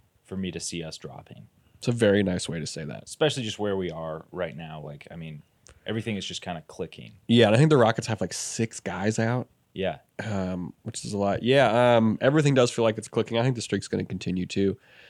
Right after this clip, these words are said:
Speaker 2: I would, I would take the Clippers to beat the spread in this one.
Speaker 1: Do you think greater than double digits?
Speaker 2: Yes.
Speaker 1: I'm gonna guess the spread is twelve.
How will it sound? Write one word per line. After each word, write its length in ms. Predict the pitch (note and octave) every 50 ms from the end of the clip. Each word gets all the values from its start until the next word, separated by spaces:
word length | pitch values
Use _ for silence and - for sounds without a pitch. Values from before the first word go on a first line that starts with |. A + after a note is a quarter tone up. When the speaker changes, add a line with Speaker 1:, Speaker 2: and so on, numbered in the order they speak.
| - - _ _ _ _ _
Speaker 2:
I 180 | - A#2 B2 C#3
would, 680 | D3 C#3+ D3+ D#3 D#3 D3 C#3+ C#3+ C#3 C3 B2+ C3+ B2 B2 - _ _ _ _ _ _ -
I 80 | A#2 B2+
would 180 | D3+ D#3+ C#3+
take 240 | - - C#3 B2+ -
the 140 | - B2 A2+
Clippers 580 | - - A#2+ A#2 A2+ - A2 G#2+ G2+ G2 - -
to 760 | - - - A2 G#2 G2+ G2 G2 F#2+ F#2+ F#2+ F#2+ F#2+ - - _ _ _ _ _ _ _ _ _ _ _ _ - _ _ _ _ _ _ _ _ _ - G2+
beat 200 | A2 A2 G#2 G2
the 80 | - G2+
spread 280 | - - - - - -
in 120 | - -
this 200 | - - - -
one. 100 | - - _ _ _ _ _ _ _ _ _ _ _ _ _ _ _ _ _ _ _ _ _ -
Speaker 1:
Do 80 | G#2+
you 80 | A2 G2+
think 160 | A2 G#2+ G2
greater 240 | G2 G#2+ G#2 G#2+ G#2+
than 80 | G#2 G#2
double 200 | G#2 G#2 G2 G2
digits? 420 | G2 G2+ G2+ A2 A2 - - - _ _ _ _ _ _ _ _ _ _ _ - - - _ _ _ _ _ _ _ _ _ _ _ _ _ _ _ - - _ _ _ _ _
Speaker 2:
Yes. 640 | - G2 G2 E2 D2 C#2 - - - - - - _ _ _ _ _ _ - - - _
Speaker 1:
I'm 80 | C#3+ D#3
gonna 140 | F3+ F#3+ D3+
guess 320 | A2 F#2+ G#2 A2 A2 -
the 100 | - A2+
spread 280 | - - - G#2+ G2+ G2
is 140 | F#2 F2
twelve. 460 | - - - F2 C2+ C2+ - - -